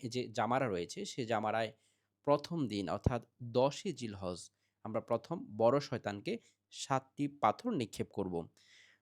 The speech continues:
প্রিয় দর্শক, আমরা এই মুহূর্তে রয়েছি মুজদালিফায়। দেখতে পাচ্ছেন খোলা আকাশের নিচে আমরা অবস্থান করছি। এ, আমরা, আহ, খোলা আকাশের নিচে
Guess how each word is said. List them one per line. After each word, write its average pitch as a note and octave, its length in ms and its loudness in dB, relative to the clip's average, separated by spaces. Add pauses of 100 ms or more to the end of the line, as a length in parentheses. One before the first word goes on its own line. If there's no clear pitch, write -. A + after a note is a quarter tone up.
প্রিয় C#3 140 6
দর্শক, A#2 340 4
আমরা B2 220 6
এই A2+ 80 6
মুহূর্তে A#2+ 340 -4
রয়েছি A#2+ 720 0 (260)
মুজদালিফায়। A#2 580 0
দেখতে A#2+ 240 -4
পাচ্ছেন A#2+ 420 -2
খোলা A2+ 260 -2
আকাশের G#2 380 -8
নিচে A2 320 -4
আমরা D3 220 2
অবস্থান F#2+ 380 0
করছি। D3 460 -4 (640)
এ, B2 180 0
আমরা, A#2 600 4
আহ, C#3+ 180 -12
খোলা C3 320 0
আকাশের A#2+ 380 -2
নিচে D3 540 0